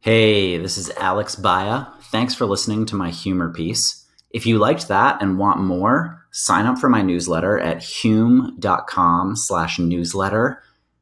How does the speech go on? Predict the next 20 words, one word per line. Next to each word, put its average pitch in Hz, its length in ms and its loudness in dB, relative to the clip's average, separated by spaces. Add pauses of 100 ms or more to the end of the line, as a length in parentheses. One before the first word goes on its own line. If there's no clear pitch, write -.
(140)
That's 95 480 0
H 107 320 -2
Y 92 580 2
O 98 160 2
O 92 300 0
M 104 480 0
dot - 320 -2
com 85 580 0
slash 85 540 -4
newsletter. 85 840 0 (380)
If 117 160 -12
you 110 100 0
sign 123 360 4
up, 110 280 2
I'll 95 140 2
send 95 300 2
you 95 80 0
my 87 160 2
best 85 400 -2
writing 85 560 0